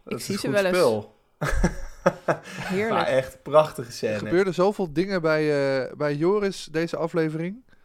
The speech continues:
Speaker 3: dat ik, het is en de hele tijd heel saai, maar er worden ook de hele tijd hele rare dingen gezegd. Bijvoorbeeld, ze gingen dus uit.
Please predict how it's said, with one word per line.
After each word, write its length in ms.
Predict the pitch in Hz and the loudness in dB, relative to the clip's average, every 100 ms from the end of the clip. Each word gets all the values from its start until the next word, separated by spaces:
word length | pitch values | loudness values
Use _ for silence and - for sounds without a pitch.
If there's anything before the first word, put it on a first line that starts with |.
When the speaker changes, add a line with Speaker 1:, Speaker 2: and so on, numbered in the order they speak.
| _ _ | _ _
Speaker 3:
dat 160 | 156 151 | -2 -2
ik, 180 | 156 - - - _ | -4 -12 -20 -20 _
het 200 | 143 - | -12 -6
is 160 | 156 - - - | -6 -8 -16 -16
en 220 | - 170 | -4 -2
de 60 | 185 | 2
hele 160 | 170 175 | 0 0
tijd 140 | 170 | -2
heel 200 | 165 165 | -2 -2
saai, 400 | - 185 180 247 | -2 -2 0 -2
maar 160 | 180 175 | -2 -4
er 100 | 170 | -4
worden 260 | 175 196 214 | -4 -2 -4
ook 100 | 202 | -4
de 60 | |
hele 140 | 190 214 | -4 -4
tijd 140 | 185 | -4
hele 200 | 190 202 | -4 -2
rare 300 | 160 180 143 | -2 -4 -6
dingen 240 | 240 247 | -10 -8
gezegd. 460 | - - 110 - - _ _ _ _ _ _ _ _ _ _ _ _ | -8 -6 -8 -8 -20 _ _ _ _ _ _ _ _ _ _ _ _
Bijvoorbeeld, 300 | 147 196 196 | -4 -2 -2
ze 80 | 190 | -6
gingen 240 | - 226 | -6 -2
dus 280 | 180 147 - | -2 -2 -4
uit. 520 | 127 135 277 - - | 0 2 0 -6 -20